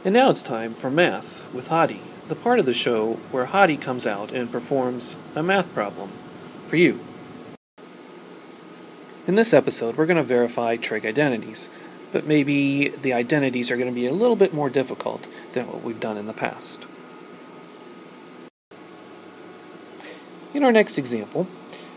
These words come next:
you can see on the left-hand side of our identity, we have sine theta, cosine theta. On the right-hand side, we have sine theta and cosine theta. So everything's in terms of sine theta and cosine theta already. Well, that means I just have to think of something different to do.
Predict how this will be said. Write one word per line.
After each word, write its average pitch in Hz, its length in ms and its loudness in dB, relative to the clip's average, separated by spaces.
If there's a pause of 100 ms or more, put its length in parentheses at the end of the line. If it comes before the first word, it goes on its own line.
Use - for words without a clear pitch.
you 196 100 4
can 208 140 6
see 160 460 4
on 139 180 -2
the 135 60 2
left-hand 139 440 4
side 117 220 -2
of 113 100 -8
our 110 120 0
identity, 107 560 -6 (160)
we 127 100 -4
have 123 340 0 (100)
sine 113 420 -6
theta, 151 400 0
cosine 226 320 4
theta. 107 320 -6 (800)
On 170 160 6
the 185 100 8
right-hand 170 380 6
side, 107 460 -2 (140)
we 139 120 -2
have 117 200 -4
sine 107 320 -4
theta 104 260 -6
and 110 160 -10
cosine 110 380 -6
theta. 113 260 -12 (480)
So 196 140 8
everything's 214 400 6
in 139 120 2
terms 170 460 2
of 117 160 -4
sine 117 300 -4
theta 113 260 -6
and - 140 -12
cosine 120 420 0
theta 104 220 -8
already. 117 560 2 (840)
Well, 156 120 2
that 202 160 4
means 160 180 2
I 156 80 2
just 139 160 -2
have 127 120 -6
to 123 80 -6
think 117 220 -8
of 117 80 -10
something 113 300 -8
different 110 320 -12
to 120 80 -12
do. 113 180 -8